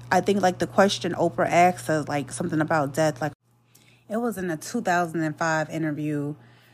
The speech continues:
that, um, Tina Turner stated that she wasn't afraid to die because she knew that there was a place that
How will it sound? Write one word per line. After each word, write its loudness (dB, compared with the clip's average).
that, -2
um, -6
Tina 0
Turner -2
stated -4
that 0
she -6
wasn't 4
afraid 0
to -2
die 2
because 2
she 2
knew 2
that -2
there 0
was -2
a -2
place 0
that -4